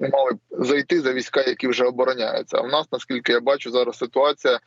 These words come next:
тоді була, зараз уже там, я знаю, що підтягнули резерви, намагаються стабілізувати і більш-менш стабілізували. Але якраз от, е, війська будь-які, які відходять, вони є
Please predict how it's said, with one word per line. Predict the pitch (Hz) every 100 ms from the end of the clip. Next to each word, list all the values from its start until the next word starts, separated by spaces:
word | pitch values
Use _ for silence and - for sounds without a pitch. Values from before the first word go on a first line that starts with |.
| -
тоді | - 156 139
була, | 120 120 113
зараз | 117 131 - 120
уже | 120
там, | 123 120
я | 120
знаю, | 120 120 110
що | -
підтягнули | - - 123 120 120
резерви, | 131 147 208 190 165 - - -
намагаються | 131 131 131 120 120
стабілізувати | - 127 123 127 143 196 180 131
і |
більш-менш | 127 - 143 135
стабілізували. | - 131 131 127 131 120 - - - - - - _ -
Але | 143 160
якраз | 175 156 165 160 156
от, | 147 - _
е, | 135 131 131 131 131
війська | 147 151 - 147 123 127
будь-які, | 123 151 131 120 - 117 113 123
які | 131 143
відходять, | 135 - - 190 160
вони | 139 151
є | 135